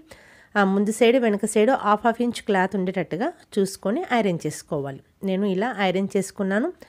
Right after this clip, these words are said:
చూడండి క్లాత్ అనేది ఎక్స్ట్రా తీసుకున్నాను. తర్వాత ఇప్పుడు ఈ యొక్క బ్లౌజ్ పీస్ అనేది నేను టాన్లో తీసుకున్నాను కాబట్టి నా దగ్గర ఎక్కువగా ఉందండి. లేకపోతే మీరు ఈ యొక్క పీస్ కోసం అయితే హాఫ్ మీటర్ క్లాత్ అయితే కంపల్సరీగా కావాలి.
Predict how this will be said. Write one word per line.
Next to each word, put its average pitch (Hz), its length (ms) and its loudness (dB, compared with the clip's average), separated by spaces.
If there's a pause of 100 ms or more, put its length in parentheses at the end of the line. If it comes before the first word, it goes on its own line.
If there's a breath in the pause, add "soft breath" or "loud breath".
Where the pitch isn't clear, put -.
(380 loud breath)
చూడండి 202 260 2
క్లాత్ 180 340 2
అనేది 185 220 0
ఎక్స్ట్రా 185 320 -4
తీసుకున్నాను. 185 640 -4 (640 soft breath)
తర్వాత 285 280 4
ఇప్పుడు 285 460 0
ఈ 247 120 -4
యొక్క 240 220 0
బ్లౌజ్ 208 400 6 (100)
పీస్ 277 200 0
అనేది 233 240 2
నేను 214 220 2
టాన్లో 214 420 2
తీసుకున్నాను 220 540 0
కాబట్టి 196 440 0
నా 254 220 0
దగ్గర 208 320 0
ఎక్కువగా 208 540 2
ఉందండి. 180 520 0
లేకపోతే 226 580 0
మీరు 214 220 0
ఈ 208 80 2
యొక్క 226 180 0
పీస్ 214 320 -4
కోసం 214 320 -2
అయితే 196 220 -2 (520 loud breath)
హాఫ్ 208 260 4
మీటర్ 220 260 -2
క్లాత్ 202 300 0
అయితే 190 140 -8
కంపల్సరీగా 190 580 -4
కావాలి. 170 540 -2